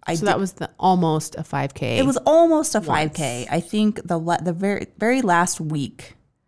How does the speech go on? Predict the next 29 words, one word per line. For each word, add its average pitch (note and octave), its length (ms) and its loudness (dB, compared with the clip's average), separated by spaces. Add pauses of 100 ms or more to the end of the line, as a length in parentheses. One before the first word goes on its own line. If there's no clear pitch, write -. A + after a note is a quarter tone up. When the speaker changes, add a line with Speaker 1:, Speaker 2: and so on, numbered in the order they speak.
(300)
Speaker 1:
I F3 120 -2
started D#3+ 340 -2
having E3 240 -2
problems D#3 400 -6
with D#3 100 -8
my E3+ 120 -4
right D3+ 280 -4
knee, - 400 -8 (260)
like, - 220 -10
where, D#3 200 -2
I E3 100 -2
mean, D#3+ 160 -4
I D3 100 -6
couldn't, C#3 520 -6 (540)
whenever F3 360 2
I E3+ 80 4
would D#3+ 160 0
run, D3+ 640 0 (100)
I A3 160 0
think - 160 -4
I G3 60 2
told D3+ 280 -4
you C#3+ 120 -4
about B2 320 -2
it. - 180 -14
It E3+ 100 -12
was F3+ 120 -10
Speaker 2:
Yeah. D#3 60 -4
Speaker 1:
like, D3 180 -8